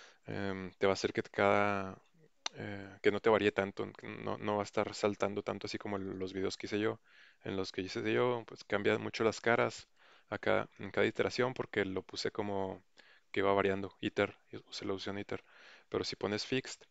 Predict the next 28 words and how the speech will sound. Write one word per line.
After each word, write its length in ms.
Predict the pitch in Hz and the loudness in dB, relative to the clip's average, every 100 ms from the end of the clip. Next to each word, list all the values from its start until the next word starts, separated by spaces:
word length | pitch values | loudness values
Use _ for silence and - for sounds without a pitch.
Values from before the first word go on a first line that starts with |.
| - - - - | -20 -20 -20 -18
se 140 | - 101 | -6 -4
va 60 | |
a 40 | 95 | -2
mantener 500 | 98 101 101 95 98 | -2 -4 -2 -2 -2
mucho 280 | 101 - 98 | -4 -6 -4
más 200 | 98 98 | -4 0
las, 720 | 98 98 98 95 - - - | 0 2 -2 -6 -14 -18 -14
no, 280 | 107 98 104 | -12 -12 -8
no 140 | 104 | -4
va 60 | 98 | -4
a 20 | |
estar 180 | - 95 | -2 -4
así 180 | - 98 | -4 -6
haciéndose 440 | - 101 98 - | -6 -8 -8 -10
t-, 100 | - - - | -14 -20 -8
tanta 220 | 98 101 | -4 -4
imagen, 300 | 95 92 98 | -4 -6 -8
va 60 | |
a 20 | 95 | -4
estar 220 | 107 98 | -4 -4
haciendo, 340 | 95 98 101 101 - - | -6 -6 -6 -8 -16 -16
mm, 380 | 107 98 101 104 - _ _ - - - _ | -14 -12 -14 -12 -12 _ _ -20 -20 -20 _
basándose 500 | 95 - 95 95 - | -4 -2 -2 -2 -2
en 60 | 101 | -2
la 40 | |
misma. 320 | 92 92 95 _ _ _ _ - - - _ _ - | -4 -6 -12 _ _ _ _ -20 -20 -20 _ _ -14
Ok, 160 | - - - _ _ - | -8 -8 -10 _ _ -10
em, 640 | 107 104 104 104 104 104 | -6 -4 -2 -4 -6 -8